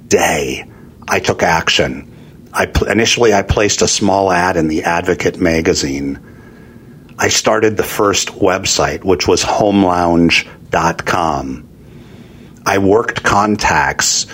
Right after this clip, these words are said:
I scoured every L G B T Q publication and message board I could online to find realtors that I knew were gay,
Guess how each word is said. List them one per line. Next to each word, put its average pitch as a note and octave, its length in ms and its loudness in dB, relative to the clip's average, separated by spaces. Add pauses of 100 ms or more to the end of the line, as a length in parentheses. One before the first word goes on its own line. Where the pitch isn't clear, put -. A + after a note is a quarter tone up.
(160)
I - 200 -4
scoured G#2 840 2 (120)
every G2 440 0
L G2+ 120 2
G G#2 140 0
B G2 140 0
T G2 160 -2
Q - 220 0
publication F2+ 1040 0 (480)
and F2 480 0
message F2+ 600 0
board F2+ 240 4
I E2 100 0
could F2 320 -2
online F2 720 0
to F2 140 -2
find F2 500 0 (300)
realtors F2 880 2 (400)
that F#2 160 0
I F2 140 0
knew F#2 260 2
were E2 280 2
gay, F2+ 580 0